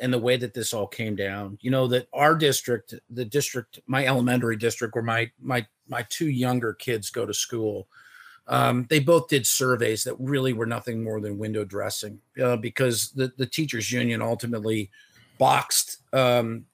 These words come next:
boxed the school district into a very specific start plan, which was all remote. And so now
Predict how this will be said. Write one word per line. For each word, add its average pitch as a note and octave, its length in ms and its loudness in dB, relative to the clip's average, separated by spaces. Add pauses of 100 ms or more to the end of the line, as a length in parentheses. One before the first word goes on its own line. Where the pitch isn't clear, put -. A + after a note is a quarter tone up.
(120)
boxed C#3 360 4
the A#2+ 80 -4
school B2 540 0
district C3+ 580 0
into B2 380 2
a G#2+ 40 0
very A#2 300 2
specific - 1120 2 (480)
start C3 520 2
plan, G2+ 440 -4
which B2 280 -6
was A#2 360 0
all A2+ 240 2
remote. G#2+ 520 -2 (560)
And D3+ 500 6
so - 220 2
now E3+ 400 4